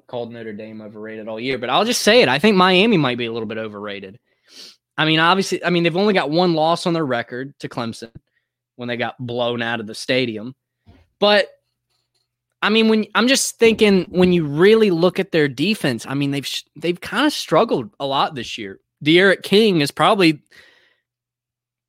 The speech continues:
the reason that they are where they are, if I had to guess, you know, after that. I mean, he's been playing lights out. That, and i-, if I had to guess, th-, he's the reason that they're where they at. It ain't because of their defense, because their defense has struggled.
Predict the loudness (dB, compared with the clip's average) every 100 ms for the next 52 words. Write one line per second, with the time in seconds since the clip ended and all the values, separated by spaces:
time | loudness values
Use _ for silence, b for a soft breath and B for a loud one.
0 | _ _ _ -2 2 2 2 2 0 -2
1 | 0 2 2 2 0 0 0 -2 -2 -2
2 | -2 -4 -8 -4 -4 -6 -14 -20 _ _
3 | _ _ _ -12 -10 -8 -8 -8 -8 -8
4 | -8 -12 _ _ _ _ -6 -2 2 2
5 | 2 -2 0 0 -2 0 2 2 0 -8
6 | -18 _ -6 -6 -8 -14 -20 -20 _ -6
7 | -4 -2 -6 -4 -4 -4 -4 -4 0 2
8 | 2 2 2 0 -2 _ b b b -8
9 | -4 -2 -4 -8 -18 _ -12 -6 -2 -2
10 | -2 -2 -2 -2 -2 -2 0 0 0 -2
11 | -4 -8 -10 -6 -2 -2 -2 -4 -6 -6
12 | -6 -10 -12 -18 -10 -4 -4 -4 -6 -4
13 | -4 -4 -6 -4 -2 -2 -4